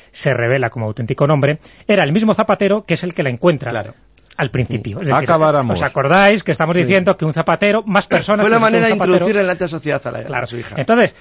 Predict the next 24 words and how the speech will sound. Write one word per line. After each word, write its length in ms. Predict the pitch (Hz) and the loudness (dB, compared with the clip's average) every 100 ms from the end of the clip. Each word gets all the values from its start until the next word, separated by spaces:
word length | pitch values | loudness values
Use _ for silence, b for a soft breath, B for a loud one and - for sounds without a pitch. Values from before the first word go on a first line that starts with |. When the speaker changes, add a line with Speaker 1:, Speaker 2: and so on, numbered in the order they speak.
| B 147 | B -4
Speaker 1:
a 80 | |
ver, 100 | 135 214 | -4 -6
eh, 120 | - | -10
Speaker 2:
Mm. 100 | - | -8
Speaker 1:
estaba 280 | - 208 247 | -4 -2 0
en 80 | 226 | 0
connivencia 520 | 233 226 233 - 240 | 2 2 2 0 -2
por 180 | 208 185 | 0 2
lo 80 | 185 | 2
menos 240 | 254 - | 0 -2
con 100 | 170 | -2
dos 160 | 175 - | -4 -2
personas, 500 | 160 - 156 190 - | -6 -2 0 0 -2
Mary 260 | 147 147 120 | -2 0 0
Baker. 320 | 113 - 107 | -4 -8 -8
Speaker 2:
Y 60 | 135 | 0
el, 60 | |
Speaker 1:
Primero 240 | 143 185 - | 2 2 0
con 80 | 147 | 0
Speaker 2:
y 40 | |
Speaker 1:
su 40 | |
Speaker 2:
el 60 | 143 | 2
Speaker 1:
padre 160 | 208 202 | 4 4
Speaker 2:
portugués. 340 | 151 139 - | 2 0 -8